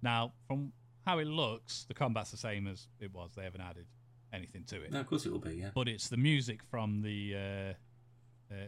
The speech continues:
Speaker 1: the, so the, the Nirvana, um, cover,
Speaker 2: <laughs>
Speaker 1: cover. Um, and then it's, like, Rob Pattinson and whatnot, and his talk, voiceover and everything else.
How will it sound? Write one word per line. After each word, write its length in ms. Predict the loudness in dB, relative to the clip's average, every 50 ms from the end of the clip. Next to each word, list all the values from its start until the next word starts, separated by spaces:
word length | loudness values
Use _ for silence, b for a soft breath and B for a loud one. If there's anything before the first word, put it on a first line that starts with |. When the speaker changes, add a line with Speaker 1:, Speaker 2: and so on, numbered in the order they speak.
| -8 -8
Speaker 1:
the, 120 | -10 -8 -8
so 180 | -8 -8 -8
the, 340 | -8 -6 -6 -6 -6 -6 -6 -6
the 80 | -4 -2
Nirvana, 540 | -2 0 0 -2 -4 -4 -4 -4 -6 -8 -10 -14 -20 -20 -20 -20 -18 -12
um, 520 | -10 -8 -8 -8 -8 -8 -6 -6 -6 -8 -8 -12 -18 -20 _ -20 -20 _ -20 -20 -20 _ -20 -20 -20 -20 -20 -20 -16 -10
cover, 200 | -10 -10 -10 -10 -12 -6
Speaker 2:
<laughs> 80 | -2
Speaker 1:
cover. 320 | -2 -2 -2 -2 -8 -12 -12 -16 -20 -20 -20 -20 -20 -20 -16 -10
Um, 640 | -8 -8 -6 -6 -6 -6 -6 -6 -6 -6 -6 -8 -10 -14 -20 _ _ -10
and 160 | -6 -4 -4
then 140 | -4 -4 -4
it's, 220 | -4 -6 -6 -8 -10
like, 160 | -10 -10 -10 -12
Rob 140 | -12 -12 -12 -12 -14
Pattinson 460 | -16 -14 -12 -12 -12 -10 -10 -10 -10
and 240 | -10 -10 -10 -10 -12 -12 -16 -20 -20 _ -20 -20 -20 _ -20 -20 -20 -20 -20 -20
whatnot, 320 | -18 -16 -14 -14 -14 -14 -14
and 100 | -14 -14
his 200 | -12 -12 -12 -14 -14 _ _ -16
talk, 220 | -12 -12 -12 -12 -14 -12 -10
voiceover 440 | -10 -8 -8 -8 -8 -8 -8 -10
and 100 | -12 -14
everything 300 | -16 -16 -16 -16 -16 -16 -16
else. 160 | -16 -18 -20